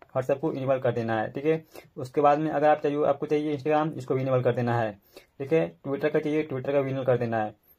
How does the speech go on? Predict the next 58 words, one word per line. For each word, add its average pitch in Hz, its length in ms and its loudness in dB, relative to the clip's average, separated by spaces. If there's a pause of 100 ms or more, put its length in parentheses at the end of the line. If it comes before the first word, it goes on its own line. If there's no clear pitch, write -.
Facebook 139 220 -4
का 151 60 4
notification 151 440 -2
चाहिए, 151 260 2 (120)
Facebook 135 300 -6
को 143 100 -6
भी 139 60 -2
enable 135 160 -2
कर 131 140 0
देना 117 240 0
है, 110 80 -4
ठीक 135 200 -4
है। 156 200 2 (360)
उसके 131 180 -12
बाद 147 160 6
में 147 80 0
एसएमएस 156 300 -2
चाहिए, 151 220 0
तो 143 60 -2
एसएमएस 143 240 -6
को 143 60 -8
भी 139 60 -2
enable 139 200 -2
कर 135 100 0
देना 120 220 2
है। 110 120 -2 (440)
Call 147 160 8
का 156 140 4
चाहिए, 156 300 2
call 139 200 6
भी 143 100 2
enable 143 200 0
कर 135 140 0
देना 120 220 0
है, 110 80 -2 (280)
ठीक 127 100 -6
है। 160 160 2 (400)
उसी 139 160 -8
तरह 160 220 6
इधर 151 180 2
LinkedIn 156 380 2
है, 160 140 2
LinkedIn 135 280 -4
को 151 100 2
भी 147 280 -8
enable 127 200 4
कर 127 140 0
देना 113 160 -2
है, 113 60 0
ताकि 131 220 -2
सारा 135 220 2
notification 139 520 -4
जो 147 80 4
है, 147 80 2
सारा 131 200 2
message 131 260 -6
जो 135 80 2
है 147 180 2